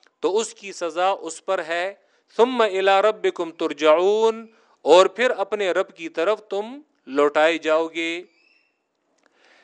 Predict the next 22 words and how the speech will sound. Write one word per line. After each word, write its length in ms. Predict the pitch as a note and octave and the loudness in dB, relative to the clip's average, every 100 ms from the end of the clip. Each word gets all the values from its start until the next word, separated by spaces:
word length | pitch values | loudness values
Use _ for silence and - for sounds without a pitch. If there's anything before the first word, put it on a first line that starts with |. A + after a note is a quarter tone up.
| _ - | _ 2
یہ 60 | C3+ - | 2 4
اللہ 400 | E3+ G3+ A3 A3 | 4 8 8 6
الذی 440 | C#4+ C4 A3 A#3+ A#3 | 2 0 -2 -2 -8
سخر 500 | B3 A#3+ - G#3 G3 | -6 -4 0 2 2
لکم 320 | F#3+ F#3+ G3+ | 0 -2 -2
البحر، 480 | G#3+ E3+ G3+ - D3+ D#3 F3 | -2 0 -2 -2 -4 -4 -4
اللہ 240 | E3+ G#3 B3 A#3+ | -8 -8 -6 -6
وہ 100 | G3 | -8
ذات 380 | D#3 E3 G3 F3+ | -6 -2 -2 -4
ہے 160 | F3+ G#3+ | -8 -8
کہ 140 | G3 | -10
جس 220 | E3+ - | -14 -14
نے 140 | F3+ E3+ | -10 -6
تابع 480 | E3 F3+ G#3 G#3+ | 0 2 2 -4
کیا 320 | F3+ F#3 G3+ F3+ | -4 0 2 0
ہے 80 | |
تمہارے 440 | F3+ D#3+ D3 E3 F3+ | -4 -6 -4 -2 -4
فائدے 420 | - D3+ E3 G3 | -4 -6 -4 -8
کے 200 | G3 D3+ | -8 -12
لیے 240 | D#3+ E3 | -10 -10
سمندر 500 | D#3 D#3+ F3 G3 G#3+ | -10 -10 -10 -6 -6
کو، 380 | F#3 D3 C#3+ E3 | -6 -2 -2 -2